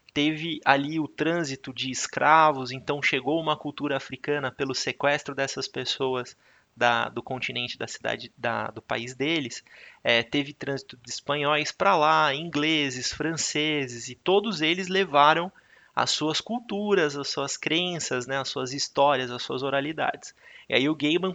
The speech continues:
pega esse, esse, essa riqueza de,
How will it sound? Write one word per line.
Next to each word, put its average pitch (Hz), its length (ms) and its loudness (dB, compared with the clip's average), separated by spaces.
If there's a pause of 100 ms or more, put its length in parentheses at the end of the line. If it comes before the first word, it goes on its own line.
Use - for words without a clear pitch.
(140)
pega 143 420 6
esse, 123 500 -6
esse, 120 340 -6
essa 113 260 -4
riqueza 135 720 -4 (420)
de, 120 400 -10